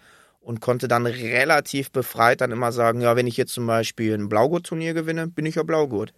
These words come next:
Wenn ich Lila-Gurt-Turnier gewinne, bin ich auf dem Lila-Gurt-Niveau. Wenn man das dann halt so national oder international sieht. Und von daher, ähm,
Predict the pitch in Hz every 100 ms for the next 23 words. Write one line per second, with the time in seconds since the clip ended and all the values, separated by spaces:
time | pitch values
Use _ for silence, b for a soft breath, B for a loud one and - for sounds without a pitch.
0 | - 110 107 117 151 170 170 165 165 165
1 | 160 156 160 160 156 - 147 151 151 -
2 | - 160 165 160 139 104 98 98 98 98
3 | 95 - b b b - 107 110 107 110
4 | 101 101 - 101 101 113 - 113 110 107
5 | - - 101 107 101 98 101 101 101 107
6 | 113 175 b b b b b b - 107
7 | - 104 101 104 110 117 110 107 107 -
8 | 95 101 101 101